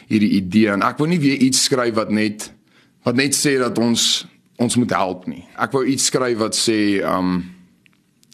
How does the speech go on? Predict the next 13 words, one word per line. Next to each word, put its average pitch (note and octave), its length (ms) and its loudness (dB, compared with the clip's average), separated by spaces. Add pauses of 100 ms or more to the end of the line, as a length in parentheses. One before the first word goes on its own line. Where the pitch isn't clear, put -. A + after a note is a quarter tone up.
weet G#2 120 0
jy A#2 80 2
wat, G#2+ 160 -2
daar G#2 220 -2
is C3 160 -2
klaar C#3+ 220 -2
mense A2 360 0
wat G2 200 -4
help. F#2+ 200 -4
Wat G2+ 160 -6
kan C3+ 160 -2
ons G2+ 160 -4
doen G2+ 320 0